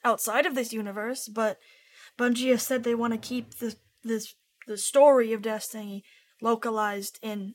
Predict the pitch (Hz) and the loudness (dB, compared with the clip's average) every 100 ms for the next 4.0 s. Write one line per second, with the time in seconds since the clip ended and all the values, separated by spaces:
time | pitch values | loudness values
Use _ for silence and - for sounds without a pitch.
0 | _ 196 190 - 190 - - 214 202 190 | _ -6 -4 -6 -6 -10 -8 -6 -4 -6
1 | 143 - - - 247 226 202 - - - | -10 -16 -10 0 4 4 0 -10 -12 -10
2 | - - _ _ _ _ _ - 220 196 | -14 -18 _ _ _ _ _ -4 -2 -2
3 | 190 _ _ _ _ 269 277 247 202 | -4 _ _ _ _ 4 6 4 2